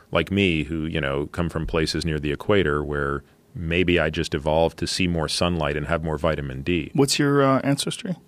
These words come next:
Speaker 1: Uh, my parents are both from Egypt.
Speaker 2: Oh, interesting.
Speaker 1: Um, so, and the range, like, when you look at a laboratory test, when you check somebody's vitamin D, like, the range that's offered is thirty to a hundred is optimal.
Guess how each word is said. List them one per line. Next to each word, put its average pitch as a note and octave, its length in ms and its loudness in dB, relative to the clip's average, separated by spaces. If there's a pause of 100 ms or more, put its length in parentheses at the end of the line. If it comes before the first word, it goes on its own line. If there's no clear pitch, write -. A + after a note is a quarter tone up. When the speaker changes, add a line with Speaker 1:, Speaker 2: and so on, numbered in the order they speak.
(100)
Speaker 1:
Uh, F#2+ 160 2
my F2+ 140 0
parents F2 340 -2
are F2 40 -4
both D#2+ 180 0
from D#2 120 -8
Egypt. C#2 320 -8 (280)
Speaker 2:
Oh, C#3+ 320 0
interesting. - 560 -6 (640)
Speaker 1:
Um, F#2 580 4 (600)
so, A2 680 8 (140)
and B2+ 160 6
the A2 60 6
range, G2+ 640 4
like, F2+ 120 4
when G#2 120 4
you A#2 80 2
look B2 180 2
at F2 60 6
a D#2 40 6
laboratory F2 540 2
test, G#2 300 2
when E2 100 -2
you D#2 120 0
check - 280 -2
somebody's D#2+ 280 0
vitamin D2+ 360 0
D, D2 160 -2
like, D2 220 -2
the D#2 100 0
range E2+ 460 2
that's E2 160 -4
offered D#2 340 0
is D2 180 -2
thirty F#2 460 2
to E2 240 -2
a C#2 40 -2
hundred D#2+ 440 -2
is C2+ 140 -6
optimal. C#2+ 540 -4